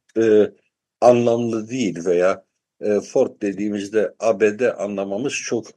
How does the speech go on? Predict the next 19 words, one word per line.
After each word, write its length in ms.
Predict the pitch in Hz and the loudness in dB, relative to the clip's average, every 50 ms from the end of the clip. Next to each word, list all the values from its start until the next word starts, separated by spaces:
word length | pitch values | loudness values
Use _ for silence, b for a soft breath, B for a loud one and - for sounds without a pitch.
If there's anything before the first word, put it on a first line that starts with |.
| _ _ _ | _ _ _
anlamlı 600 | - 110 113 113 104 101 101 101 95 98 95 95 104 | 2 2 2 4 2 2 2 2 0 -2 -4 -4 -4
değil. 280 | 135 180 185 185 - b b b b b b | -4 -4 -4 -6 -8 b b b b b b
Başka 560 | 147 - 110 104 - - - 175 175 151 127 | 0 0 0 2 2 0 2 4 2 4 2
bir 240 | 120 117 107 101 101 | 0 -2 -4 0 2
boyutu 420 | 110 110 110 110 101 104 - 127 | 2 4 4 2 0 -2 0 2
var 140 | 110 101 92 | 4 4 4
meselenin. 760 | 87 87 87 82 - - 98 92 90 98 113 131 139 123 104 | 2 -4 -6 -6 -4 -4 -4 -4 -4 -6 -6 -6 -8 -8 -10
Bütün 360 | 104 - - 165 170 170 135 | -12 -8 -4 -2 -2 -2 -2
dünyayı, 580 | 117 110 104 104 98 95 90 92 95 117 127 120 | -2 -2 0 2 4 4 4 4 2 0 -2 -4
bütün 380 | 110 98 - - 151 165 156 135 | -8 -8 -8 -10 -10 -10 -6 -4
dünya 400 | 127 123 120 120 120 110 - B B B B B B - | -4 -2 2 2 2 2 2 B B B B B B -6
siyasetini, 1080 | - - - - 143 143 143 143 127 - - - 127 123 - - 113 104 101 113 123 127 | -2 0 2 4 8 8 8 8 6 4 4 4 4 2 2 -2 -4 0 0 0 -2 0
ekonomisini 1000 | - 156 147 - 147 143 135 139 131 127 120 - - - 117 113 131 139 131 - - - _ _ | 0 -2 -2 2 0 2 2 2 0 0 0 -2 -4 -6 -6 -4 -4 -4 -4 -4 -6 -14 _ _
etkileyen 680 | - 104 95 - - - 104 95 101 104 113 131 147 - b b b b b b _ _ | -4 -4 -4 -4 -8 -10 -8 -6 0 2 2 2 2 0 b b b b b b _ _
faktörlerden 920 | - - 123 113 - - 131 120 117 117 117 117 113 113 120 120 113 110 95 | 2 2 2 2 2 0 0 0 2 2 0 0 0 2 0 0 0 2 2
bahsediyoruz. 800 | 90 85 - - - 92 85 78 85 87 87 95 92 90 95 101 | 2 2 2 -2 -6 -8 -8 -6 -6 -6 -4 -4 -6 -6 2 4
Derin 340 | 117 123 127 120 123 127 107 | 4 6 6 4 2 2 0
meselelerden 840 | 95 82 - - 87 80 80 85 82 80 80 80 87 85 85 82 | 0 -2 -2 -4 -4 -4 -2 -4 -4 -6 -6 -4 -4 -4 -4 -2
bahsediyoruz. 800 | 80 80 78 76 - - 80 71 67 82 82 71 71 73 - - | -2 -2 -2 -2 -4 -10 -10 -8 -6 -6 -4 -4 -4 -6 -8 -10